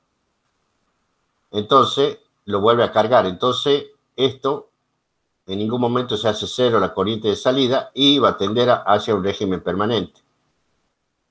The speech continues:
Acá nosotros estamos viendo la corriente de entrada, ya la corriente de entrada ya es distinta a la corriente de salida,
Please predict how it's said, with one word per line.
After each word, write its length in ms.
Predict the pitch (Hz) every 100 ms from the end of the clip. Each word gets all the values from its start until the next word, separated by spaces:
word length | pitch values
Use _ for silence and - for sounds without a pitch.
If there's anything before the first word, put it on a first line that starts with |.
| _ _ _ _ _ _ _ _ _ _ _ _ _ _ _ _ _ _ _ _
Acá 280 | 95 - 120
nosotros 360 | 113 131 113
estamos 300 | 110 117 107
viendo 220 | 98 117 117
la 140 | 92
corriente 400 | 101 101 110 110
de 100 | 104
entrada, 520 | 127 165 156 131 135
ya 100 | 101
la 160 | 113 107
corriente 380 | 101 110 113 98
de 100 | 98
entrada 540 | 110 143 143 131 120
ya 120 | 95 92
es 60 |
distinta 440 | 95 - 156 151 104
a 40 |
la 140 | 92
corriente 340 | - 92 107 95
de 40 |
salida, 500 | - 123 143 98 120